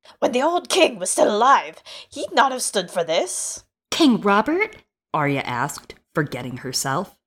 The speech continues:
Speaker 1: "King Aerys! Gods grace him!" the old man said too loudly. A guard came sauntering over to shut them up.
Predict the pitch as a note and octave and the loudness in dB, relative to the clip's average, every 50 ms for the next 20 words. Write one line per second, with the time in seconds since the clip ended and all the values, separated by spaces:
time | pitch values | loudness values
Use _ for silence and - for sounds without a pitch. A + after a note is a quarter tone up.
0 | _ _ _ _ - - F#4+ A#4 G#4+ D4+ C#4+ G#3 - - - - G#4 C5+ C5+ E4 | _ _ _ _ 2 6 6 6 6 6 2 -2 -2 2 4 8 8 8 8 8
1 | D#4 G#3+ F3 E3+ F3+ - - - - - - - - _ _ - - - - _ | 4 0 0 -2 -6 -6 -6 -4 -4 -4 -6 -8 -10 _ _ -20 -20 -20 -20 _
2 | _ _ _ - - A3+ G#3 F#3+ F#3 G#3 A3 A3+ - - G3+ G3 - - B3+ A3 | _ _ _ 4 6 6 6 6 2 -2 -10 -8 0 0 2 2 2 0 0 0
3 | - - - A#3+ G3+ F3+ E3+ E3+ F3 A3+ G#3+ - _ _ _ _ _ _ _ _ | -2 0 2 2 2 2 0 -4 -10 -10 -10 -12 _ _ _ _ _ _ _ _
4 | _ _ _ G#3 A3+ B3 D4+ F#4 E4 D#4 F#4+ A4+ D#4+ E4 D#4+ - - B3+ B3 B3 | _ _ _ 0 6 6 6 6 6 0 4 4 4 4 4 -2 0 0 0 0
5 | G#3 - - D4 D4 E4+ F#4 F4 C#4 A#3+ B3 B3 A#3 G3+ F#3+ D#3+ D#3+ E3 F3 G3+ | 0 -2 2 2 4 4 6 4 4 6 6 4 2 2 -2 -2 -2 -4 -6 -8
6 | - _ _ - F#3+ - A3+ A#3+ B3 A3+ - - C4 B3 - - A#3 A3+ A#3 - | -10 _ _ -10 0 2 2 2 2 0 -4 -6 -6 -4 0 0 0 0 2 -2
7 | C4 G#3+ G#3+ G#3+ G#3+ G3 E3+ F3 - - - G#3+ A3 A#3 - - A3 A3+ G#3 F3+ | -2 0 0 0 2 0 0 -2 -2 -2 2 2 2 2 0 -6 -2 0 0 0
8 | D#3+ - - - | 0 -2 -4 -14